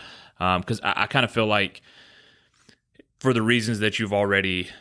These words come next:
um, we bring all of this baggage with the, the language of persons with us, and we don't have any of that baggage with subsistences, but it's also a more,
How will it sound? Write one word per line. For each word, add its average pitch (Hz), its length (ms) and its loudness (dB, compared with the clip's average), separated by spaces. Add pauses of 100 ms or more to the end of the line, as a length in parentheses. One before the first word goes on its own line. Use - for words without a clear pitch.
(120)
um, 90 580 -4
we 104 240 0
bring 117 260 2
all 107 240 4
of 101 80 0
this 101 140 -8
baggage 101 600 2
with 101 280 0
the, 92 420 2
the 101 140 -2
language 90 420 2
of 85 100 -6
persons 87 560 0
with 92 200 2
us, 85 180 0
and 90 140 0
we 92 80 0
don't 95 300 2
have 92 200 0
any 92 120 0
of 87 100 -2
that 85 180 0
baggage 87 380 -2
with 92 140 -2
subsistences, - 840 -4
but 92 100 0
it's 92 120 0
also 101 300 2
a 92 80 2
more, 92 420 0